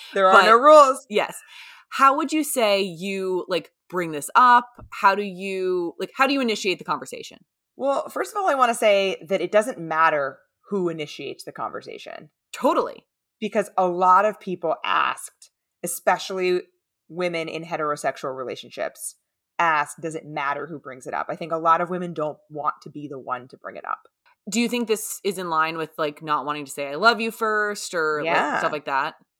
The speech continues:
Speaker 1: Oh, yeah. I mean, it's a way of, like, not being vulnerable, like we've talked about before, and that's just not gonna fly.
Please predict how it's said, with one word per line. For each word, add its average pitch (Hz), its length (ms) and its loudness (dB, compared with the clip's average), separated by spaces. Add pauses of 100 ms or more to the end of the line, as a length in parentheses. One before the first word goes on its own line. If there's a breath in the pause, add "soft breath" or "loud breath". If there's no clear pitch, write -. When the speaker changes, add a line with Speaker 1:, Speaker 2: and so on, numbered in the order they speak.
(160)
Speaker 1:
Oh, 226 160 0
yeah. 170 420 -2
I 127 100 -8
mean, 175 160 -8
it's 165 140 -8
a 175 60 -2
way 185 260 2
of, 165 340 -4 (260)
like, 156 240 -2
not 147 420 -4
being 185 280 -4
vulnerable, 185 480 0
like 135 160 -4
we've 156 160 -10
talked 156 240 -4
about 131 180 0
before, 135 400 -8
and 156 260 -8
that's 156 280 -4
just - 200 -14
not 247 160 -8
gonna 131 160 -10
fly. - 460 -4